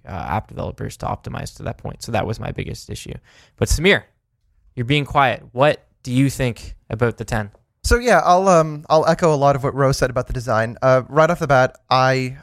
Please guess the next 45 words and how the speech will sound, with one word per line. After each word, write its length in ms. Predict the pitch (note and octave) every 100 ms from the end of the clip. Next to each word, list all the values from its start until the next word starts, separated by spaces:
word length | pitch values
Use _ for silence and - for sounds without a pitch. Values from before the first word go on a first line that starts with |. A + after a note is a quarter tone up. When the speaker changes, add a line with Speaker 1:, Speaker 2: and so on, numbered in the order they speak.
| -
Speaker 2:
think 180 | D#3+
I've 80 | C#3+
been 120 | C3+
a 40 | B2+
vocal 460 | B2 B2 C#3+ D3
critic 340 | C3+ D3+ C3 B2
of 220 | C3+ B2+
the 80 | B2+
surfboard 480 | - D3 C#3 D3+ B2+
design, 600 | C3 B2+ A#2+ A2+ A2+ A2 _
uh, 180 | C3 B2
on 100 | B2
this 100 | C3
podcast 440 | - B2+ B2 A#2+ C3
a 20 |
number 200 | C#3 D3
of 80 | -
times. 280 | C#3 C3+
I 60 | B2+
know 100 | A#2+
I've 60 | A#2+
been 80 | B2
a 60 |
vocal 260 | A#2+ B2 C3
critic 260 | - C3
of 100 | B2+
the 80 | A#2+
surfboard 480 | A#2 C#3 B2+ C3+ A2+
design 480 | A2+ B2 A#2+ A2+ A2+ A#2+
that 120 | A#2
Apple's 300 | A#2 B2 A2
run 240 | C3 A#2+
with 140 | B2+ A2
since 160 | A#2+
the 80 | A2+
iPhone 440 | G#2+ A2 G#2 G#2+
six, 480 | G#2+ - A#2 - - - - _ _
and 100 | C#3+
obviously 380 | C#3 B2 B2 C3
the, 220 | A#2 A#2
uh, 220 | A2 G2+
the 80 | G#2+
first 240 | G#2+ A#2 G#2+
iPhone. 400 | A2 A#2+ A#2 G#2 _ _ _
Uh, 80 | -